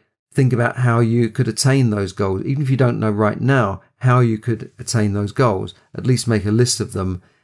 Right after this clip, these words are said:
and then, then start thinking about how you could attain those goals.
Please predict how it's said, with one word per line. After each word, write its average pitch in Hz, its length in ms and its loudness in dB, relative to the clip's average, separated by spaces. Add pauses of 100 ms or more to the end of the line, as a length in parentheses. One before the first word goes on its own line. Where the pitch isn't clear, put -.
(140)
and 98 400 -2 (360)
then, 120 380 2
then 107 260 2
start 104 480 -2 (300)
thinking 113 260 2
about 101 260 -2
how 104 180 -4
you 104 200 -2
could - 340 -12
attain 104 320 0
those 98 220 -4
goals. 90 480 -2